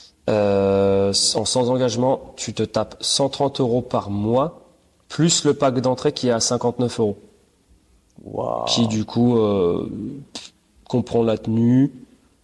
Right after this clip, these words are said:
Speaker 1: la carte d'adhérent, l'accès au service informatique, bilan corporel et suivi, impédance mètre.
Speaker 2: Et en vrai, si on avait voulu, si, si on n'avait pas trop d'éthique et qu'on voulait juste faire du business, on
Speaker 1: Hum.
Speaker 2: aurait ouvert un studio,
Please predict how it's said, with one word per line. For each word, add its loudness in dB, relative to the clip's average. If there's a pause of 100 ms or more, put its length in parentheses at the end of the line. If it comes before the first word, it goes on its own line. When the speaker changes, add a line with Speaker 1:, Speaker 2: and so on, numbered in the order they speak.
(260)
Speaker 1:
la 0
carte -2
d'adhérent, 2
l'accès -2
au 0
service 0
informatique, -2
bilan 0
corporel -2
et -2
suivi, -2 (320)
impédance -2
mètre. -4 (560)
Speaker 2:
Et 6
en 8
vrai, 4
si 2
on 2
avait 2
voulu, 6
si, -4
si 0
on 4
n'avait 4
pas 0
trop 0
d'éthique 0
et 2
qu'on 0
voulait 4
juste 2
faire 2
du 0
business, 0
on 2
Speaker 1:
Hum. 6
Speaker 2:
aurait 4
ouvert 4 (300)
un -2
studio, 0